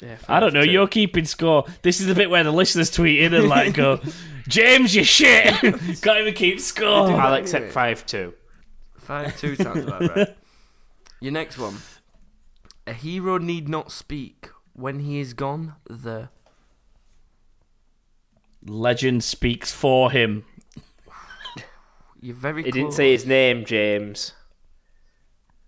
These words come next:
Speaker 3: It's, it's incorrect, anyway.
Speaker 2: Oh, shit! It's Halo, isn't it?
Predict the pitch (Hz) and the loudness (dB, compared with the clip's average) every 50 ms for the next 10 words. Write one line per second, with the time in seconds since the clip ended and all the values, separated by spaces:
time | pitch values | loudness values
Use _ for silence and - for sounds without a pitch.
0 | _ _ _ _ _ _ _ _ _ _ - - - - - _ _ _ - 117 | _ _ _ _ _ _ _ _ _ _ -20 -20 -20 -20 -20 _ _ _ -16 -14
1 | 123 - 151 139 120 - - 92 92 - - - - 110 - - - - - _ | -12 -10 -10 -10 -10 -12 -12 -12 -14 -14 -16 -18 -20 -20 -20 -20 -20 -20 -20 _
2 | _ _ _ _ _ - - - - _ - - _ _ _ _ _ _ _ _ | _ _ _ _ _ -20 -20 -20 -20 _ -20 -20 _ _ _ _ _ _ _ _
3 | _ _ _ _ _ _ _ _ _ _ _ _ _ _ _ _ _ _ _ _ | _ _ _ _ _ _ _ _ _ _ _ _ _ _ _ _ _ _ _ _
4 | _ _ _ _ _ - - - - _ - 262 294 320 330 330 320 262 185 - | _ _ _ _ _ -20 -20 -20 -12 _ 2 6 8 10 10 10 10 8 6 4
5 | - - - - - - - 302 302 285 247 165 - - _ _ _ _ _ _ | 2 2 2 2 0 0 0 2 4 4 2 2 -2 -8 _ _ _ _ _ _
6 | _ _ _ _ _ _ _ _ _ _ _ _ _ _ _ - 160 147 147 - | _ _ _ _ _ _ _ _ _ _ _ _ _ _ _ -12 -10 -10 -8 -6
7 | - 160 170 175 170 151 135 131 143 165 170 113 117 117 110 107 - | -6 -4 -2 -2 -2 0 0 2 0 0 0 -2 -4 -4 -4 -6 -8